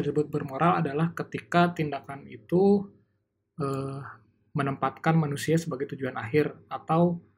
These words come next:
apa ya, istilahnya men-, menghormati, menghormati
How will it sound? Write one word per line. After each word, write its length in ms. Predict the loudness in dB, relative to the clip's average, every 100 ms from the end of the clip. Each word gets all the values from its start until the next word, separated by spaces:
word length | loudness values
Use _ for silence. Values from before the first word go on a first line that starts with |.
| _ _ _ _ _ _ _
apa 200 | -6 -2
ya, 140 | 0 -2 -6 _ _ -16
istilahnya 800 | -4 -2 0 4 4 4 0 -8 _ _ _ _ _ _ _ _ _
men-, 320 | -10 -6 -6 -8 -14 _
menghormati, 800 | 0 2 0 -2 2 4 4 0 _ -8
menghormati 1000 | -4 -2 -2 -6 -8 -4 -2 -2 -2